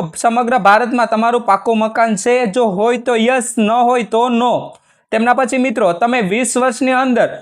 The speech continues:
કોઈ પણ સેન્ટ્રલ એટલે કે ભારત સરકારની કોઈ પણ ગવર્મેન્ટ યોજનાનો લાભ લીધેલો છે, જો લીધેલો હોય તો યસ અથવા તો નો.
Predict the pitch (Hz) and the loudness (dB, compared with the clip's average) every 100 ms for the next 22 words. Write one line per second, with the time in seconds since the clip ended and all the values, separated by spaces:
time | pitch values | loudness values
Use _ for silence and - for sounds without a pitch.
0 | - - 240 254 247 214 202 - 226 240 | -10 2 2 2 0 0 -2 -2 0 0
1 | 240 254 233 220 220 240 247 214 170 165 | 2 2 2 0 0 -2 2 2 2 0
2 | 160 185 226 220 247 233 262 247 226 196 | 4 4 2 0 -2 0 0 2 0 -2
3 | 226 240 240 262 240 220 240 240 240 254 | 0 -2 -2 -2 0 2 2 2 0 2
4 | 254 247 247 214 196 226 226 226 202 214 | 0 0 0 0 0 0 0 2 2 2
5 | 196 190 190 208 214 180 - 220 240 240 | 0 -2 -2 0 0 -2 -2 -2 -2 -6
6 | _ _ _ 214 226 202 185 240 247 233 | _ _ _ 0 2 2 0 0 2 2
7 | 247 247 - 214 214 262 233 - 208 220 | 2 2 0 0 0 0 -2 -2 -2 2
8 | 214 214 240 220 240 | 0 2 0 2 0